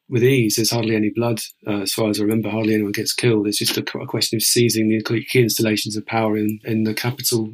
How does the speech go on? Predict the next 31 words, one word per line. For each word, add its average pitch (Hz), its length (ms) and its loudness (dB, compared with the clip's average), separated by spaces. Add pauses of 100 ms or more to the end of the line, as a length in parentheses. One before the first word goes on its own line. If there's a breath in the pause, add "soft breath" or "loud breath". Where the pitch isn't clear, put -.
(100)
Saint - 220 -2
Petersburg, 120 440 -2 (180)
and 123 160 2
in 120 60 6
the 120 80 6
other 113 120 2
big 110 180 2
cities, 117 380 0
uh, 113 80 -4 (100)
Moscow. 120 440 -2 (640 soft breath)
And 120 360 4 (400)
what 135 220 2
comes 120 340 0
to 117 140 -2
power 127 340 2
is 113 480 0 (120)
the 107 80 -6
Bolsheviks - 680 -2
at - 120 -16
the 113 80 -4
head 110 280 -2
of, 107 180 -2 (380)
uh, 113 180 -4
a 117 80 -2
regime 113 480 2
which - 420 0 (400 soft breath)
says 117 320 2
it - 220 -2 (280)
is 110 220 -2
basing 113 400 -2
itself 110 380 0